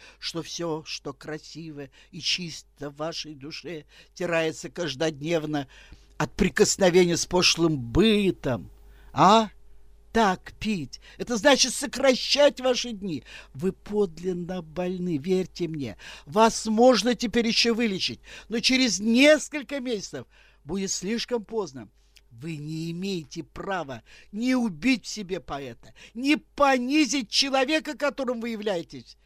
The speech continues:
Но вы не можете набраться достаточной энергии ш-, для того, чтобы спастись от самого себя.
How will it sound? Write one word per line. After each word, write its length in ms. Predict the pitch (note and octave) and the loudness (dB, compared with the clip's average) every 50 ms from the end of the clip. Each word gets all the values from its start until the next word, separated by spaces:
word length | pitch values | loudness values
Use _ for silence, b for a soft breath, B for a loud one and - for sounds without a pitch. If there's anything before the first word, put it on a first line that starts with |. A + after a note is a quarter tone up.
| _ _ _ _ _ _ _ - | _ _ _ _ _ _ _ -6
Но 140 | C3 E3 C#3+ | -6 -6 -6
вы 320 | C3 D#3 F3+ F3 D3+ - _ _ _ _ _ _ _ | -4 -6 -8 -8 -8 -12 _ _ _ _ _ _ _
не 120 | D3 D3 | -10 -8
можете 420 | D3 D3+ D3+ C3+ D3+ D3 - - C#3+ | -6 -4 -4 -4 -6 -8 -8 -10 -8
набраться 640 | D3+ D#3+ C#3 C#3 F3+ G3+ G#3 - - - F3 D3+ _ _ _ _ _ _ _ _ _ _ | -8 -8 -8 -6 -8 -8 -8 -10 -16 -16 -16 -18 _ _ _ _ _ _ _ _ _ _
достаточной 640 | - C3 D#3 D3+ - - F#3+ G3+ G3 - - F3+ F3 | -10 -8 -8 -8 -6 -4 -6 -4 -4 -6 -6 -6 -6
энергии 400 | E3 D#3 F#3+ A3 G3 E3 G3 F#3+ | -4 0 -2 -2 -2 -2 -8 -8
ш-, 160 | - - - - | -8 -8 -10 -12
для 160 | C#3+ D3 D3+ | -20 -20 -16
того, 260 | _ - D#3 F#3 A#3 | _ -12 -10 -8 -8
чтобы 380 | A3 - - G3 F3 G3 E3+ - _ _ _ _ _ _ _ _ | -10 -8 -10 -10 -10 -10 -12 -12 _ _ _ _ _ _ _ _
спастись 1000 | - - - - - G#3 F#3+ E3+ - - - - D4 D#4 D4 - - - - - _ _ _ _ _ _ _ _ _ _ _ _ _ | -10 -10 -10 -8 -6 -6 -6 -4 -4 -6 -4 2 2 2 2 2 -2 -8 -12 -16 _ _ _ _ _ _ _ _ _ _ _ _ _
от 260 | - D#3+ D#3 D#3 D#3 - | -4 -4 -4 -4 -6 -8
самого 680 | - - - E3 D#3+ D#3 D3 D#3 D3+ D3+ D#3+ E3+ D#3+ | -14 -14 -8 -6 -6 -6 -4 -6 -6 -6 -8 -10 -10
себя. 580 | D3 - - - C#3+ B2 A#2 A2+ C3+ D3+ C3+ | -10 -12 -14 -14 -16 -16 -16 -16 -16 -16 -16